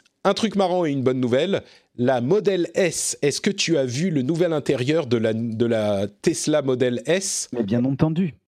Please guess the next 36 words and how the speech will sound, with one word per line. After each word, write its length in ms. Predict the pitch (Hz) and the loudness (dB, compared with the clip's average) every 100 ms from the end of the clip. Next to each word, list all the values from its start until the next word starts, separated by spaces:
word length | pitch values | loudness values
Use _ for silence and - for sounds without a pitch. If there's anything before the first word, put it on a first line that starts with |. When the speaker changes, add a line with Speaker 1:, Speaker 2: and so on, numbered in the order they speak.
| _ - | _ -2
Speaker 2:
avec 160 | 113 - | -2 0
ce 100 | 123 | 0
volant 680 | 117 123 131 139 123 110 | 2 2 2 0 0 0
en 60 | 101 | 0
U. 300 | 180 165 - - _ _ _ | -2 -2 -6 -10 _ _ _
Speaker 1:
Oui, 200 | 123 160 | 0 0
Speaker 2:
Et 40 | 170 | 0
cet 120 | 127 | -2
Speaker 1:
qui 80 | 139 | 0
est 140 | 113 | 0
Speaker 2:
écran 220 | 110 143 | 2 0
magnifique, 760 | 131 127 139 - 175 - - - | 0 0 0 -2 -4 -4 -6 -4
et 60 | 113 | -2
cet 240 | - 127 | -2 0
écran 300 | 127 - 139 | -2 0 0
à 40 | 117 | 2
l'arrière 380 | 127 175 165 | 0 0 0
aussi 240 | 127 - 123 | -2 -2 -4
pour 180 | 117 113 | -2 0
les 140 | 113 | 0
gens 240 | 107 123 | 0 -2
qui 240 | 120 113 104 | -2 -4 -4
sont 160 | - | -4
derrière 480 | 110 131 156 170 120 | 0 0 0 -2 -2
maintenant. 240 | 107 98 101 _ _ - | -4 -4 -8 _ _ -2
Speaker 1:
Ouais, 380 | 107 135 90 - _ | 0 0 -2 -10 _
c'est, 420 | - 127 113 113 | -2 0 2 0
ça 140 | 120 | 0
donne 240 | 120 165 202 | 0 0 0
un 60 | |
Speaker 2:
Merveilleux. 80 | - | -2
Speaker 1:
petit 140 | - 156 | -2 -2
peu 100 | 160 | 0
envie, 380 | 151 117 110 101 | 0 0 0 0
je, 240 | 95 95 | 0 0
j'avoue. 280 | 95 101 98 | 0 0 0